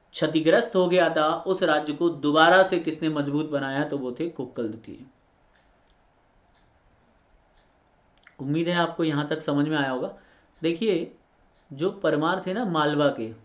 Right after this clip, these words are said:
वो इनके सबसे बड़े दुश्मन थे क्योंकि ये इनके बगल में ही थे। ये भी इस समय अपना उत्कर्ष कर रहे थे और ये था कलचुरी राज।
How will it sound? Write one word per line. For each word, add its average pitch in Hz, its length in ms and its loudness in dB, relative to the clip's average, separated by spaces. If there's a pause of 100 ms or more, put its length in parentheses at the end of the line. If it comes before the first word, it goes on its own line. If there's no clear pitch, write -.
(380)
वो 156 140 -2
इनके 175 400 -2
सबसे 147 500 -6
बड़े 170 200 2
दुश्मन 151 420 -4
थे 143 160 -10 (640)
क्योंकि 147 200 -4
ये 170 140 4
इनके 170 200 0
बगल 151 320 4
में 170 120 0
ही 151 120 -4
थे। 110 200 -10 (520)
ये 143 140 0
भी 175 140 -2
इस 175 120 -6
समय 175 180 0
अपना 170 240 -2
उत्कर्ष 160 360 -2
कर 160 160 -2
रहे 147 180 0
थे 160 40 -2
और 160 120 2
ये 175 220 -2
था 180 80 -2
कलचुरी 139 500 -2
राज। 120 340 -4